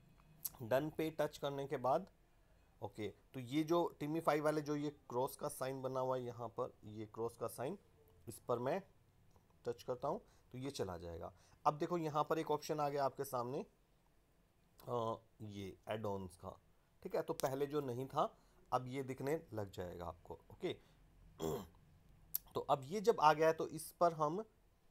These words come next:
क्लिक करेंगे और इसमें ऑप्शन आएगा टीमीफाई डॉट मी, इस पे टच करेंगे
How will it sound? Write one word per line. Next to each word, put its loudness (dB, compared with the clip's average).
क्लिक -2
करेंगे 4
और 0
इसमें 0
ऑप्शन 0
आएगा 2
टीमीफाई 0
डॉट -2
मी, -8
इस -12
पे -8
टच -6
करेंगे -2